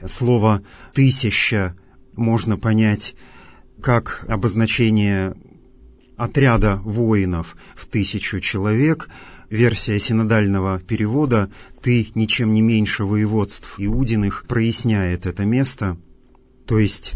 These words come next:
ты можешь выставить не меньше воинов, чем другие города колена Иудина. Далее.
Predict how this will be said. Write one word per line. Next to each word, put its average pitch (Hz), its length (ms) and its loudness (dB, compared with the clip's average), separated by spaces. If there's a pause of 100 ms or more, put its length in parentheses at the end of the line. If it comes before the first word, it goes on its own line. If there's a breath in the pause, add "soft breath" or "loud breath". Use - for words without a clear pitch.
ты 127 320 2 (260 loud breath)
можешь 107 600 0
выставить 110 760 0 (440 loud breath)
не 113 180 2
меньше 104 760 2
воинов, 104 720 0 (220 loud breath)
чем 101 280 0
другие 104 420 0
города 95 520 0 (120)
колена 90 520 -2 (120)
Иудина. 85 640 -4 (880 loud breath)
Далее. 101 580 2